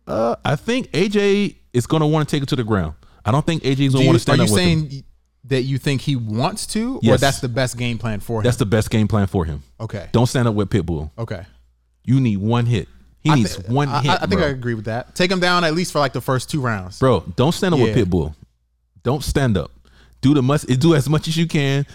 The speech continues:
Speaker 1: Push him against that cage.
Speaker 2: Mm-hmm.
Speaker 1: Wear him out. Get him tired. Try to take him to the ground. Do everything you can do on the ground.
Speaker 2: Mm.
Speaker 1: 'Cause he can get real slick on that ground.
Speaker 2: Yeah, yeah, yeah.
Speaker 1: You know what I mean?
Speaker 2: Yeah.
Speaker 1: That's what he should do.
Speaker 2: Okay. I
Speaker 1: It'd be
Speaker 2: agree with you
Speaker 1: safe.
Speaker 2: on that then.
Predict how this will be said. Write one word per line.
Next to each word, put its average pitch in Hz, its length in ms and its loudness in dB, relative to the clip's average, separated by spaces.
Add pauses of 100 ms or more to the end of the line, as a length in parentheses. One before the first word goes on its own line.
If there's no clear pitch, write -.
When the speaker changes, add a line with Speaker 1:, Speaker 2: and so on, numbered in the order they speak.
(120)
Speaker 1:
Push - 200 2
him 160 80 0
against 156 200 0
that 160 160 0
cage. 120 420 0
Speaker 2:
Mm-hmm. 113 200 -2
Speaker 1:
Wear 117 240 2
him 170 160 2
out. 120 260 0 (180)
Get 123 160 2
him 165 100 0
tired. 113 500 2 (180)
Try 120 180 0
to - 60 0
take 160 120 -2
him 165 80 2
to 170 100 0
the 170 80 0
ground. 110 460 0 (180)
Do 120 180 4
everything 135 300 2
you 131 100 0
can 127 200 2
do 123 100 2
on 117 80 2
the 110 60 0
ground. 95 360 -4
Speaker 2:
Mm. 117 240 -6
Speaker 1:
'Cause 117 140 0
he 151 80 2
can 139 100 -4
get 127 120 2
real 123 140 4
slick 120 240 -2
on 101 100 0
that 90 120 -4
ground. 85 300 -6
Speaker 2:
Yeah, 110 80 -4
yeah, 104 120 -4
yeah. 101 120 -6
Speaker 1:
You 110 80 4
know 117 80 4
what 120 60 2
I 123 40 2
mean? 120 220 2
Speaker 2:
Yeah. 104 220 -6
Speaker 1:
That's 139 260 0
what 143 120 4
he 127 60 4
should 135 300 0
do. 90 220 -4
Speaker 2:
Okay. 135 260 -4 (120)
I 135 100 0
Speaker 1:
It'd 139 100 -2
be 135 60 2
Speaker 2:
agree 139 60 2
with 127 100 -2
you 170 80 4
Speaker 1:
safe. 120 80 0
Speaker 2:
on 110 60 -4
that 101 160 -6
then. 90 160 -14